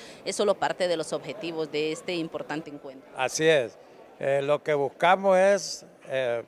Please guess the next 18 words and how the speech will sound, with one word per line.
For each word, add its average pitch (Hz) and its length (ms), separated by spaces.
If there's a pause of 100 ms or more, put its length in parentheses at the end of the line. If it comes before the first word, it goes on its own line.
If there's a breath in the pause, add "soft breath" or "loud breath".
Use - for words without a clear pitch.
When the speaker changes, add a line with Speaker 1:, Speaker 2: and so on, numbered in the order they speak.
(140)
Speaker 2:
poder 143 400
descubrir 170 640
todo 180 320
el 165 100
talento 165 640
que 147 140
tenemos 151 480
dentro 143 400
de 131 80
la 127 80
universidad, 123 880 (1000 loud breath)
darle 190 340
la 165 160
posibilidad 135 1000
de 147 200
que 120 480
lo 120 220
pueda 151 680